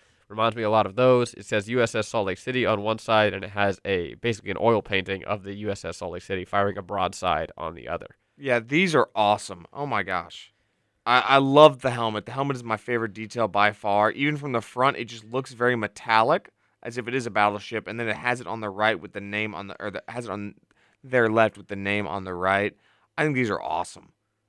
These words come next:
Speaker 2: I think it's really just creative and cool. I'm surprised they didn't do it for Salute to Service. I guess 'cause they didn't have a home game, right? But I guess, you know, I guess it's Salute to Service month. I just know last week was a big one for,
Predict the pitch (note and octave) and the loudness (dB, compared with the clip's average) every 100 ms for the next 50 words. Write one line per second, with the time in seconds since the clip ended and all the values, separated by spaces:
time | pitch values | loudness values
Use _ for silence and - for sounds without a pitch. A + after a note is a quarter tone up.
0 | - A#2+ B2+ G#2+ G#2 F#2+ G#2+ G#2 G2+ G2+ | -10 -4 -4 -6 -14 -10 -6 -6 -6 -10
1 | - - A2+ G#2+ G2+ G2+ - G#2+ G2+ _ | -18 -8 -6 -4 -6 -14 -14 -12 -12 _
2 | _ - E3 F#3 - G#3 B3 - F#3 F3 | _ -8 -6 -6 4 8 8 8 4 4
3 | D#3 D3 D3 D3 - C3+ B2 - B2 B2+ | 4 4 2 -4 -4 -4 -4 0 2 4
4 | D#3 - - B2 C3+ - B2 A#2 G#2 G2+ | 2 -2 -2 0 -2 0 2 4 4 2
5 | G#2+ A2+ B2+ C#3 D#3+ - - G2+ A#2 _ | -2 -4 -2 -2 -4 -10 -6 -4 -4 _
6 | _ _ _ _ _ _ _ A#2+ A#2+ - | _ _ _ _ _ _ _ 0 2 2
7 | B2 C#3+ - C#3 A#2 A2 - D3+ F3 D#3 | 2 2 2 -2 0 0 2 4 4 2
8 | - E3+ D#3 C#3+ D3+ C3+ B2 B2 C#3 G#2+ | -4 -4 -4 -4 -2 -2 -2 0 0 2
9 | C3+ C#3 C#3 A2 A2 A#2 - A#2+ G#2+ G#2 | -2 -2 -4 2 4 4 0 -10 -8 -10
10 | F#2 A2 G2+ G2 F#2+ F#2 A2 G2+ F#2 F2+ | -6 -6 -4 -6 -6 -8 -2 0 0 -2